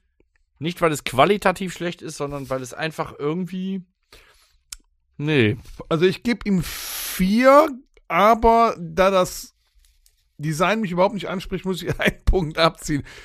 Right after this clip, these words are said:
Speaker 2: Ich nehm auch eine drei. Nee, ernsthaft, das ist nicht mein Fall. Ich erwäge es auch
Speaker 1: Ich
Speaker 2: vielleicht gar nicht erst auszutrinken.
Speaker 1: Ja, tatsächlich. Und das passiert mir
Speaker 2: Boah.
Speaker 1: selten. Ich habe nicht das Bedürfnis, es auszutrinken.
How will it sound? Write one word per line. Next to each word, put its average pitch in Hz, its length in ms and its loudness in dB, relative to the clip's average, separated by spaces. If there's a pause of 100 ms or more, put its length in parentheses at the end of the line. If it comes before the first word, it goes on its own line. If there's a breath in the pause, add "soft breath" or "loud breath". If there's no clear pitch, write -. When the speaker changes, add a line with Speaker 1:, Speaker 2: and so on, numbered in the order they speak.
(100)
Speaker 2:
Ich - 100 -20
nehm 139 120 -6
auch 135 80 0
eine 147 120 0
drei. 104 360 -2 (520)
Nee, 165 160 4
ernsthaft, 175 420 0
das 139 120 -4
ist - 280 -14
nicht 175 240 -6
mein 143 320 -2
Fall. 101 400 -4 (1120)
Ich - 80 -6
erwäge 156 340 0
es 135 100 -4
auch 147 80 -2
Speaker 1:
Ich 135 80 -4
Speaker 2:
vielleicht 143 240 -4
gar 160 160 2
nicht 151 100 -4
erst 139 160 0
auszutrinken. 139 380 -4
Speaker 1:
Ja, 190 300 6
tatsächlich. 147 640 -4
Und 120 100 -10
das 127 120 -6
passiert 135 280 -6
mir 294 60 -4
Speaker 2:
Boah. 285 100 0
Speaker 1:
selten. 196 360 0
Ich - 140 -10
habe 180 200 -2
nicht 202 200 -8
das - 160 -10
Bedürfnis, 175 680 -6
es 170 100 -12
auszutrinken. 110 1080 -8